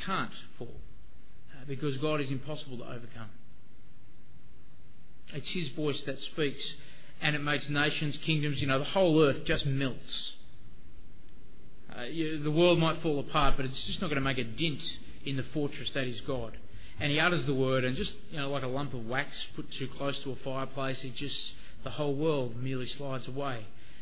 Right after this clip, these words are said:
You know, here is why the psalmist is fearless. Because he knows the power and he knows the protection of God. The Lord Almighty is with us. The God of Jacob is our fortress.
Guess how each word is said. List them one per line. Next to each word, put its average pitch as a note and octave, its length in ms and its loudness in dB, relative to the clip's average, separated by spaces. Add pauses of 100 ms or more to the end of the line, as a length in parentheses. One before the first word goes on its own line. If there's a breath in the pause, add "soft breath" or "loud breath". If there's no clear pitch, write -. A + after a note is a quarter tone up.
(100)
You D3+ 100 2
know, C#3+ 60 -2
here G#3 360 2
is C#3 140 2
why C#3+ 400 2 (480 loud breath)
the D3+ 100 0
psalmist D#3 500 0
is C3 120 -2
fearless. - 640 -2 (640 soft breath)
Because E3 300 2
he D#3 100 4
knows D#3 320 2
the C#3 80 -2
power D3 640 0
and C3+ 160 -2
he C#3+ 100 -2
knows C#3 280 0
the C3 60 -4
protection C#3 640 0
of A#2+ 160 -2
God. B2+ 240 -2 (1300)
The C3 80 -2
Lord D#3+ 300 2
Almighty E3 420 2
is C3+ 100 0
with C3+ 160 0
us. - 400 -2 (360 soft breath)
The D3 60 0
God F3+ 340 4
of D3 140 2
Jacob D#3+ 560 0 (120)
is C3+ 160 -2
our C3+ 140 -2 (100)
fortress. - 560 -4